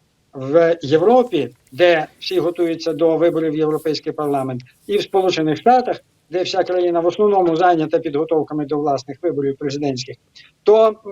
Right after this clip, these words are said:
е, ситуація з самітом миру була би краща. Е, і Європа, і США значно більше би сил віддали для того, щоб, е, зробити цей саміт,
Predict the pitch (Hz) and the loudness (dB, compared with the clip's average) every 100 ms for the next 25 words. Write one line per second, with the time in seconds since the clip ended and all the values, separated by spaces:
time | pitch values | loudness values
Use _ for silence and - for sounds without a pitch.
0 | 196 190 - 185 202 233 233 208 175 - | -6 -4 -6 -4 2 2 2 -2 -4 -2
1 | 190 185 180 175 190 185 175 156 175 160 | -2 -2 -6 -6 -4 -4 -4 0 2 2
2 | 156 175 147 123 - _ _ _ _ - | 0 0 0 -2 -12 _ _ _ _ 0
3 | 170 165 165 190 214 220 202 208 202 196 | 4 4 2 0 2 4 4 2 2 0
4 | - 170 170 185 185 180 _ - 139 185 | 2 -2 0 2 2 2 _ -12 -2 -2
5 | 180 170 170 156 151 147 143 - 175 151 | -2 0 0 0 -2 -2 -2 2 2 2
6 | 143 135 156 151 139 - _ _ - 139 | -4 0 2 4 2 0 _ _ -8 2
7 | 175 160 185 160 147 - 160 143 147 139 | 4 4 2 0 0 -6 -6 -4 -4 -6
8 | _ _ _ 185 165 160 151 131 165 170 | _ _ _ -6 -2 0 -2 0 2 4
9 | 165 160 151 156 139 170 156 147 139 - | 4 2 -4 -4 0 0 2 0 -4 -10